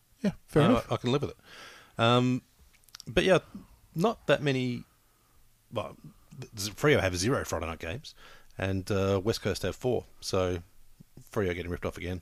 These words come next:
Speaker 2: I guess. They'd probably be upset about that, I imagine.
Speaker 1: Oh, good. You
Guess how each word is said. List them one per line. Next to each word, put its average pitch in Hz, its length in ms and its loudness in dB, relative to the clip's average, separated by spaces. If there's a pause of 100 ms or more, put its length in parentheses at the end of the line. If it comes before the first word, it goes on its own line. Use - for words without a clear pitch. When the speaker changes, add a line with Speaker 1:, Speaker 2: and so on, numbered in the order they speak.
Speaker 2:
I 87 60 -12
guess. 90 360 -12
They'd 98 120 -4
probably 92 220 0
be 80 160 -10
upset 78 240 -10
about 80 160 -12
that, 80 100 -12
I 85 60 -12
imagine. 85 320 -12 (120)
Speaker 1:
Oh, 175 260 2
good. 107 420 2
You 143 240 -4